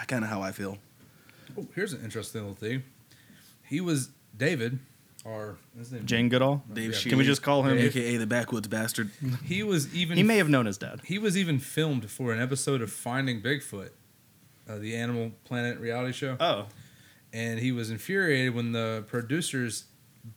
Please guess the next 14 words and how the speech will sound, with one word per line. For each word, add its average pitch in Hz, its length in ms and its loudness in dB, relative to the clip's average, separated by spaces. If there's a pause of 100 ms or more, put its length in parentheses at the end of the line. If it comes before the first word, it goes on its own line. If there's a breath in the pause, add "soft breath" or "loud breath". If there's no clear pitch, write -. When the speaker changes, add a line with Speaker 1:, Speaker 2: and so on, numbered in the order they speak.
Speaker 2:
balked 139 420 -2
at 139 220 -6
the 127 160 -2
logistical 135 960 -6
difficulties 117 720 -8
of 107 120 -10
traveling 139 480 -2
into 131 180 -2
the 117 100 -8
swamp 131 400 -4
to 113 120 -8
investigate 117 520 -2
a 101 80 -6
sighting 101 460 -8